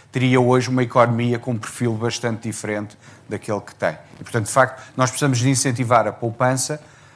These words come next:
mas isso tem limites e, e, e a resposta de imediato tem que ser, sobretudo, como é que trazemos inves-, investimento direto estrangeiro. Depois, a segunda questão tem sido uma questão, eh,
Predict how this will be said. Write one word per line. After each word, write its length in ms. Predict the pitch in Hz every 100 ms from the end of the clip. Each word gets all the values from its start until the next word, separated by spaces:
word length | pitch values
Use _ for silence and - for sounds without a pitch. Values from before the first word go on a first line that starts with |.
| - -
mas 420 | 120 123 - - - - - - -
isso 220 | 135 -
tem 140 | 131 123
limites 680 | 127 127 127 139 - - -
e, 80 | 123 117 127 117 113 117
e, 60 |
e 60 | 117
a 40 |
resposta 600 | 113 - 127 117 - 117
de 100 | 107
imediato 360 | 117 110 113 117
tem 100 | 113
que 60 |
ser, 140 | - 113
sobretudo, 400 | - 107 120 -
como 180 | 117 117
é 60 |
que 100 | 110 - - -
trazemos 540 | 113 104 107 104 -
inves-, 300 | 110 104 - -
investimento 540 | 117 - 117 107 107 104
direto 180 | 98
estrangeiro. 480 | - - 95 85 76 - - - - - -
Depois, 240 | 165 156
a 40 |
segunda 300 | 170 180 170
questão 400 | 160 - 170 180
tem 220 | 175 - 139
sido 160 | 139
uma 120 | 139
questão, 520 | 127 - 123 110 101 -
eh, 440 | 101 98 95 90